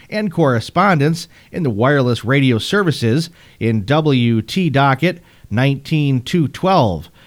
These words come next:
was adopted on September sixteenth. The new rules under Section ninety-seven point two one and ninety-seven point two three will go into effect six months from after publication in the Federal Register, which hasn't happened yet.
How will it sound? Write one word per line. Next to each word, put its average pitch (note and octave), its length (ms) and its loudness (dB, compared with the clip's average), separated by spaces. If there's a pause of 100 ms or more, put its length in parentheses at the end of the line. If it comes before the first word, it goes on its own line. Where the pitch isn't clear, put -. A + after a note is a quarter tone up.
(160)
was F2 160 -10
adopted B2+ 460 0
on A#2+ 160 0
September B2+ 640 0
sixteenth. A2+ 880 -4 (600)
The A2 80 -4
new D#3 180 6
rules D#3+ 420 2
under C#3+ 220 0
Section C#3+ 440 -2
ninety-seven C#3 680 -2
point C3 280 -2
two D3 160 -2
one C3+ 300 -2
and G#2+ 220 -2
ninety-seven C3 720 0
point A2+ 280 -2
two A2+ 220 -2
three D3 460 0 (280)
will G#2 140 -2
go C3 240 2
into E3+ 300 2
effect D#3+ 480 2 (240)
six E3+ 360 -4
months E3+ 380 0
from A#2 300 -2
after C3+ 320 -2
publication D3+ 760 -2
in C#3+ 200 -2
the B2 80 2
Federal A2 400 -2
Register, B2+ 640 -2 (380)
which G#2 240 -4
hasn't D#3 340 2
happened E3 400 0
yet. G2 260 -2